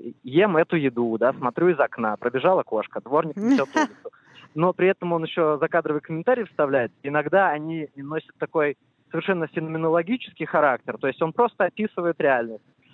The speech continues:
Speaker 1: а иногда какие-то философские наблюдения. При этом у него, как у нового репатрианта, ну, точнее, э,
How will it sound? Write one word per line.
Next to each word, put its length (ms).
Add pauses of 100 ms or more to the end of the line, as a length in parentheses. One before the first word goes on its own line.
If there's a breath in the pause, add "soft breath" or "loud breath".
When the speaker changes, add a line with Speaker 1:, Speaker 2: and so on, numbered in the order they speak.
(120 loud breath)
Speaker 1:
а 120
иногда 320
какие-то 360
философские 560
наблюдения. 680 (380 loud breath)
При 140
этом 220
у 40
него, 640
как 220
у 20
нового 480
репатрианта, 680
ну, 360
точнее, 600
э, 480